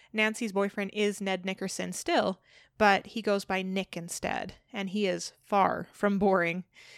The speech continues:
He is one of those mysterious bad boys, and, uh, of course, Nancy is into him.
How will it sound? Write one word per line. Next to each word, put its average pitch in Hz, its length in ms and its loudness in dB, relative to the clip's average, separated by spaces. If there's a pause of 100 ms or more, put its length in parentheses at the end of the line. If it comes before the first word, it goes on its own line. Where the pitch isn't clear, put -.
(120)
He 240 260 -2
is 208 280 -4
one 202 180 -2
of 202 60 -2
those 190 260 -2
mysterious 185 760 -2
bad 180 340 -2
boys, 175 640 -2
and, 185 460 -6
uh, 180 320 -2 (100)
of 190 140 -12
course, 190 260 -2
Nancy 180 480 -8
is 175 140 -10
into 170 220 -10
him. 185 260 -10